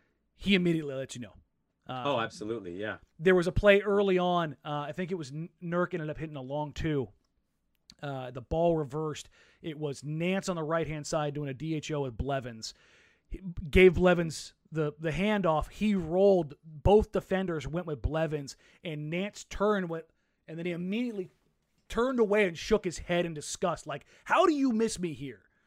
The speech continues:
Speaker 1: <laughs> And he wears
Speaker 2: Is
Speaker 1: it
Speaker 2: there
Speaker 1: on his sleeve, and I like that.
Speaker 2: Now, I like it, too. Is there any part, though, where that maybe doesn't resonate in the right time?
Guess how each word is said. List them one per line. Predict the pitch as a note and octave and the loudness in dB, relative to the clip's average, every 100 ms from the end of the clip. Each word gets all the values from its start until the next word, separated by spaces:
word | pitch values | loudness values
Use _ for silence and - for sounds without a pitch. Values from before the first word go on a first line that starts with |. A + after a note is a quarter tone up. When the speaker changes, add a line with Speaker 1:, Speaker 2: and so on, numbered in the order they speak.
| _ _ _ | _ _ _
Speaker 1:
<laughs> | - C#5 C5+ - D#5+ - C#4+ - | -4 -4 -6 -16 -14 -10 -10 -4
And | A3 G3 D3+ _ _ _ | -2 -2 -2 _ _ _
he | - A3 | 0 2
wears | E3+ F3 G3+ | 2 2 2
Speaker 2:
Is | G3 | 2
Speaker 1:
it | G#3 | 4
Speaker 2:
there | G3+ | 2
Speaker 1:
on | F#3+ | 2
his | - | -4
sleeve, | - F#3 F#3+ D3 | -6 -2 -2 -4
and | C#3 | -6
I | C#3 | -8
like | B2 C#3+ D#3+ | -6 -4 -4
that. | - G#2+ A#2+ | -6 -12 -12
Speaker 2:
Now, | D3+ - _ _ _ - | -12 -12 _ _ _ -2
I | C#3 | 2
like | D#3+ F#3 F#3+ | 4 2 2
it, | E3+ | -2
too. | - E3+ E3+ | 0 2 2
Is | D#3 | 2
there | C3 D3 | 0 0
any | D#3+ | -2
part, | - D#3 D3+ | -2 -2 0
though, | D3+ D3 C#3+ | 0 0 0
where | C3+ | -2
that | C#3 C#3 | -4 -4
maybe | C#3 C3+ C3 C3 A#2+ G2+ | -6 -6 -6 -6 -6 -2
doesn't | C#3 C3+ C3+ C3+ | 0 0 -2 -6
resonate | B2+ B2+ C3 B2+ - | -4 -4 -4 -6 -6
in | A#2 | -6
the | |
right | A2 A#2 A#2 - _ _ - | -4 -4 -4 -6 _ _ -10
time? | - A#2+ G#2 E2 | -6 -4 -4 -8